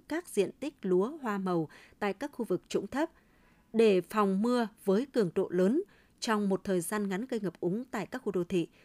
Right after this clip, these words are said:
từ đêm nay mười hai và ngày mai mười ba tháng mười, vùng biển phía Bắc, khu vực Bắc Biển Đông có gió Đông Bắc mạnh cấp sáu, giật cấp bảy, cấp tám, biển động, sóng biển cao từ hai đến bốn mét.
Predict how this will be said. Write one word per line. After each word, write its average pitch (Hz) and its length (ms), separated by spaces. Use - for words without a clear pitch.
từ 208 100
đêm 226 200
nay 220 220
mười 185 260
hai 202 320
và 170 80
ngày 170 140
mai 190 160
mười 175 160
ba 175 140
tháng 180 180
mười, 180 240
vùng 202 340
biển 196 220
phía 202 300
Bắc, 330 260
khu 277 120
vực 208 280
Bắc 294 200
Biển 185 240
Đông 196 280
có 190 140
gió 196 180
Đông 196 160
Bắc 294 220
mạnh 190 260
cấp 285 160
sáu, 202 360
giật 208 260
cấp - 240
bảy, 165 340
cấp 262 200
tám, 180 300
biển 185 240
động, 180 180
sóng 220 280
biển 196 140
cao 214 180
từ 185 120
hai 190 200
đến 180 180
bốn 175 160
mét. 269 200